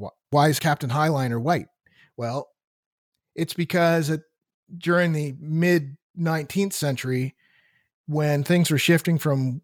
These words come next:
wind and sail, blacks were excluded from that transition. Tr-, blacks weren't allowed to go to trade schools. Um, they were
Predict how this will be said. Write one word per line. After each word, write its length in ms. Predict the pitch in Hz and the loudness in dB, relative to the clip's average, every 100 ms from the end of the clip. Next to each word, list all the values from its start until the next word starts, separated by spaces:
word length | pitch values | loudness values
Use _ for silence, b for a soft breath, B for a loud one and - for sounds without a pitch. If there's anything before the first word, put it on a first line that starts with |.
| _ _ | _ _
wind 300 | 165 160 165 | 0 2 4
and 140 | 139 120 | 2 0
sail, 460 | 170 147 120 131 - _ _ _ _ _ _ _ _ _ _ _ _ - | 2 2 0 -6 -12 _ _ _ _ _ _ _ _ _ _ _ _ -4
blacks 360 | 165 165 151 - | 2 2 2 -2
were 100 | 151 | -4
excluded 600 | - - 156 156 143 127 | -4 -2 2 4 2 -2
from 460 | - 123 117 117 - _ _ _ _ _ _ _ 139 | -6 -4 -4 -6 -10 _ _ _ _ _ _ _ -6
that 360 | 131 120 - | -4 -4 -6
transition. 680 | - 131 113 117 - 101 107 _ - | -10 -8 -8 -10 -12 -14 -18 _ -14
Tr-, 120 | 151 - | -12 -6
blacks 420 | 143 143 147 - - | 0 2 2 -4 -10
weren't 200 | 160 151 | -4 -2
allowed 280 | 139 139 131 | 0 0 0
to 40 | |
go 160 | 123 127 | -2 -4
to 120 | 113 | -6
trade 360 | - - 170 165 | -4 2 4 4
schools. 840 | - 165 160 160 151 147 131 - _ _ - | 0 0 2 2 0 -4 -6 -10 _ _ -12
Um, 360 | 131 123 123 | -6 -4 -4
they 140 | 123 131 | -2 0
were 220 | 123 120 | 0 -4